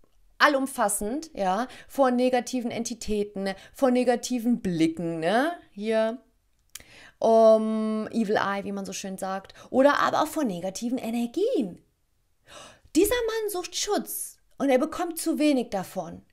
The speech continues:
Und statt ihn zu schützen, du, hast du hier quasi noch mal mehr mit draufgehauen. Das kommt mir gerade durch. Und es geht nicht darum, dass du jetzt sagst, „Ja, hab ich.“ Nein.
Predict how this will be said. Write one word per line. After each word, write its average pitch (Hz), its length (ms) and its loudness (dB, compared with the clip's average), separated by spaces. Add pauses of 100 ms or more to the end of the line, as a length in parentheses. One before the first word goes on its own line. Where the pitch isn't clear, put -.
(300)
Und 285 220 4
statt 349 360 0
ihn 294 200 4
zu 269 220 -4
schützen, 226 840 -4
du, 302 420 2 (1160)
hast 330 260 -2
du 349 40 -2
hier 320 360 2
quasi 320 360 4
noch 311 340 2
mal 247 160 2
mehr 220 240 0
mit 196 220 -6
draufgehauen. 185 760 0
Das 180 160 -10
kommt 233 200 -14
mir 254 80 -10
gerade 247 260 -8
durch. - 480 -16 (1000)
Und 294 140 4
es 320 120 4
geht 330 180 -4
nicht 392 220 -6
darum, 302 260 2
dass 277 180 0
du 285 60 -4
jetzt 262 160 -2
sagst, 240 220 2
„Ja, 160 140 -2
hab 180 160 -2
ich.“ 151 360 -8
Nein. 220 440 0